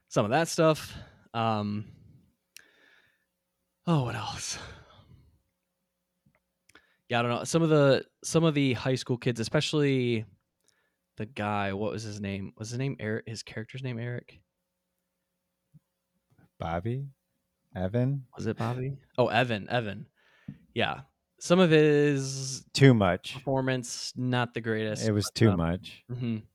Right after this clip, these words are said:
Speaker 1: definitely. But again, I, I don't know what stuff of that is, like, intentional and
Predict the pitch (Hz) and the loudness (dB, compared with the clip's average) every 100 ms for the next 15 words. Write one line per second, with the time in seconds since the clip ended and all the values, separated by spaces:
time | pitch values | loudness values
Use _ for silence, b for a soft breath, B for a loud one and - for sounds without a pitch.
0 | _ 110 - 104 98 b b - 175 160 | _ -12 -10 -10 -10 b b 0 2 2
1 | - - - _ - 120 123 143 143 139 | 0 -14 -18 _ -10 -8 -4 -2 0 2
2 | 127 131 - 131 - 117 113 117 - 107 | 0 -2 -6 -8 -8 -6 -2 -2 -4 -10
3 | - 127 107 - _ _ _ _ _ 120 | -6 -6 -6 -16 _ _ _ _ _ -10
4 | 110 117 - 113 107 104 104 98 98 | -6 -6 -4 -4 -4 -4 -4 -8 -10